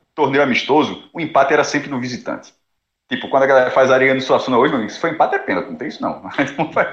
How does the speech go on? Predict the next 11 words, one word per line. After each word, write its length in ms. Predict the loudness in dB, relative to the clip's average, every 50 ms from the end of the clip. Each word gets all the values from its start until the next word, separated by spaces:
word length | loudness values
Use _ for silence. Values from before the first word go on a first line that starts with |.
| -8 -8 -6 -6 -6 -6 -8 -8
Não 100 | -6 -4
tem, 240 | -2 -2 -2 -2
não 80 | 0 2
dá 140 | 2 2 2
empate 320 | 2 2 2 2 2 2
pra 100 | 2 2
ninguém 220 | 2 2 0 2 2
não. 160 | 2 2 2
Antigamente 420 | 2 0 2 2 2 2 0 -2
se 80 | 0 2
dava. 440 | 2 4 4 4 0 -2 -6 -8 -18